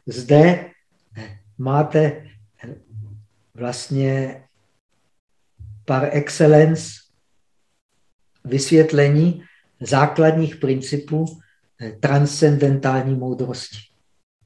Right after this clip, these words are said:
Z hlediska transcendentální moudrosti nic nemá skutečný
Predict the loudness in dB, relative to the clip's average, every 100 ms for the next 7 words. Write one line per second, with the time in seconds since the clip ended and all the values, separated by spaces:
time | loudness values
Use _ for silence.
0 | _ _ _ _ _ _ _ _ _ _
1 | _ _ _ _ _ _ _ -4 -2 0
2 | -2 2 0 2 0 0 -2 2 2 4
3 | 4 4 2 -2 -4 -2 0 -2 -4 -4
4 | -4 -4 -8 _ _ -2 4 4 2 -8
5 | -16 _ _ _ 2 4 6 6 4 2
6 | -8 -16 _ _ -20 _ _ _ _ _
7 | _ _ _ _ -20 -4 0 2 0 0
8 | 0 0 -2 -8